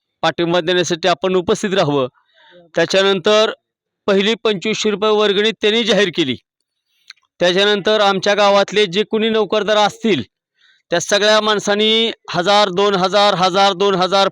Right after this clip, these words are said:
पाच हजार रुपये करून या बार्शी तालुक्यामध्ये पहिला इतिहास लिहिला गेला देवगावचा की आम्ही एकसष्ट हजार रुपयाची वर्गणी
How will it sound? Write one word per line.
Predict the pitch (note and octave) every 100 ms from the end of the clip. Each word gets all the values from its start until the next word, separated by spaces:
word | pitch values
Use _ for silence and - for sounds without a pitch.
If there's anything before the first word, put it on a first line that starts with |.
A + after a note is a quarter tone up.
| -
पाच | G3 -
हजार | G3 G3
रुपये | F#3+ G#3
करून | F#3+ A3 A3 C#3 - _ _ _ _ _ D3
या | F3+ F#3+
बार्शी | F#3 E3 G3 F#3+
तालुक्यामध्ये | F#3+ F3+ F#3+ F#3+ G3+ -
पहिला | G3 G3+ A#3+
इतिहास | A#3+ A#3+ G#3+
लिहिला | A3 G#3 G#3
गेला | G#3 G#3
देवगावचा | G3+ G#3 G3 F#3 F3+ E3+ E3 - - - -
की |
आम्ही | F#3 G3
एकसष्ट | G#3 G3+ A#3+ A#3 A#3+
हजार | G3 F#3+ G3+ A#3
रुपयाची | A3 A3+ G3+
वर्गणी | A3 G#3 G#3 A#3 D4